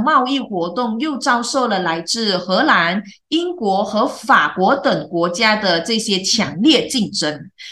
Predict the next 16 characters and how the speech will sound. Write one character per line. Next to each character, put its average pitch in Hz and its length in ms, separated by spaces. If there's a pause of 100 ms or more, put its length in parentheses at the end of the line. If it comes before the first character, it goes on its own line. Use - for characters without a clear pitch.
(160)
那 359 160
葡 339 120
萄 320 240
牙 277 240
的 254 260
政 254 360
治 269 220
制 277 260
度 254 220
也 165 180
变 240 400
得 165 240
落 269 320
后 247 240
和 160 320
腐 - 240